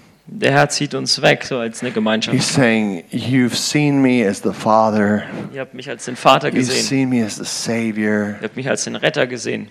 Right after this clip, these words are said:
Speaker 2: But please see me as your beloved.
Speaker 1: Aber sieh mich doch bitte als dein Geliebten.
Speaker 2: See me as the one who cannot stop thinking about you."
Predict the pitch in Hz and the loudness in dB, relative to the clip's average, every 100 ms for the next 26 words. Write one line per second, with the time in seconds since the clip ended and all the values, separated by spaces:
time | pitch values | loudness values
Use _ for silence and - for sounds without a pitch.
0 | - - 104 - - 113 98 87 85 - | -14 -10 -8 -8 -6 -4 -4 -4 -6 -6
1 | - 95 90 82 80 - - - _ _ | -4 -2 -4 -6 -8 -12 -16 -20 _ _
2 | - _ - - - - - - - - | -20 _ -10 -4 -2 -4 -8 -12 -10 -10
3 | - - - - - 113 123 - 135 127 | -10 -14 -18 -12 0 0 0 -2 -2 -2
4 | - - - 135 127 123 107 98 - 104 | -6 -6 0 0 2 0 0 -2 -4 -4
5 | 110 107 104 - _ - - - - - | -4 -6 -8 -14 _ -16 -16 -16 -20 -14
6 | - - 135 143 131 120 110 107 - 110 | -10 -6 -2 0 0 0 0 -2 -4 -6
7 | 101 107 98 104 95 92 92 95 - - | -4 -4 0 0 0 -4 -8 -12 -18 -20
8 | - - 113 110 104 113 - 117 117 113 | -16 -6 -2 0 -2 -6 -8 -6 -4 -4
9 | 101 - - 87 - - - 120 113 104 | -6 -10 -8 -8 -8 -16 -10 -8 -8 -10
10 | 90 80 78 - 92 78 - 80 - | -10 -12 -14 -12 -8 -8 -10 -16 -18